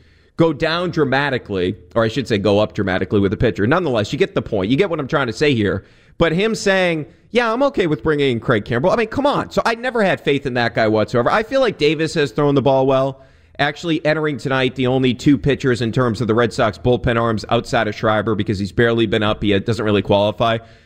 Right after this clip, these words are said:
The only two guys that are in the positive and win probability added are Matt Strahm and Austin Davis. So I give Davis credit. He's thrown the ball well, overall.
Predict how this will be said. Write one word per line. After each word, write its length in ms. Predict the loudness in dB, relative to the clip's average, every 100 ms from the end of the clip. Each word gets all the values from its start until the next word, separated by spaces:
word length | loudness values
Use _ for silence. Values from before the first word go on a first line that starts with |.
| -2
The 100 | 0
only 220 | 0 -2
two 160 | 0 0
guys 320 | 2 0 -2
that 220 | -2 0 0
are 160 | 0
in 60 | 0
the 80 | -2
positive 500 | -2 -2 -2 -4 -2
and 120 | -2
win 180 | -2 0
probability 600 | 0 0 0 2 2 2
added 360 | 2 0 -4 -12 -20 _ -2
are 140 | 0 2
Matt 300 | 0 -2 -4
Strahm 600 | -6 0 0 0 -2 -6 _ _ _ _ _ _ -20 _ -2
and 240 | -2 0
Austin 420 | 0 -2 -2 -2 2
Davis. 300 | 2 0 0
So 100 | 0
I 100 | 0
give 160 | -2
Davis 320 | 0 0 -2
credit. 300 | -2 0 0
He's 140 | -2 -2
thrown 200 | 0 0
the 80 | 2
ball 260 | 2 2
well, 360 | 2 0 -4 -10 -20 _ 0
overall. 720 | 0 2 2 2 0 -2